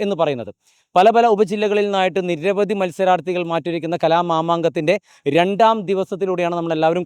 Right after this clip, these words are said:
കടന്നു പോകുന്നത്. എപ്പോഴും ഒരു ചെറിയ അല്ലെങ്കിൽ, ആ, ഒരു കളർഫുൾ വിഭാഗങ്ങൾ എന്ന് പറഞ്ഞിട്ട് കലാമത്സരങ്ങളിൽ ഒരു വിഭാഗമുണ്ട്. അതിലേറ്റവും പ്രധാനപ്പെട്ട ഒന്നാണ് ശരിക്കും പറഞ്ഞാൽ ഒപ്പന എന്ന് പറയുന്ന വിഭാഗം. കണ്ണൂരിൻ്റെ മണ്ണും ഒപ്പനയും തമ്മിൽ ഒരുപാട് ബന്ധങ്ങളുണ്ട്.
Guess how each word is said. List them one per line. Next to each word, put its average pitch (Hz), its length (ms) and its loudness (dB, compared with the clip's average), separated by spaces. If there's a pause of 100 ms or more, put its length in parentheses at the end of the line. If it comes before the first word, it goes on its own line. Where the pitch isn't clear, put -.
കടന്നു 165 180 0
പോകുന്നത്. 160 480 0 (340)
എപ്പോഴും 254 460 4 (920)
ഒരു 247 140 6
ചെറിയ 254 360 4
അല്ലെങ്കിൽ, 220 580 2
ആ, 196 340 0
ഒരു 220 180 0 (140)
കളർഫുൾ 247 400 0
വിഭാഗങ്ങൾ 208 840 0
എന്ന് 196 180 -4
പറഞ്ഞിട്ട് 180 580 -2
കലാമത്സരങ്ങളിൽ 175 840 -2
ഒരു 170 120 -4
വിഭാഗമുണ്ട്. 165 540 -2 (400)
അതിലേറ്റവും 170 420 -2
പ്രധാനപ്പെട്ട 185 480 -2
ഒന്നാണ് 165 540 0 (520)
ശരിക്കും 180 280 -2
പറഞ്ഞാൽ 165 340 -2
ഒപ്പന 214 380 0
എന്ന് 175 400 -2
പറയുന്ന 156 340 0
വിഭാഗം. 131 420 -4 (640)
കണ്ണൂരിൻ്റെ 233 460 4
മണ്ണും 208 400 -2
ഒപ്പനയും 202 420 -4
തമ്മിൽ 190 280 -4
ഒരുപാട് 185 480 0
ബന്ധങ്ങളുണ്ട്. 160 600 -4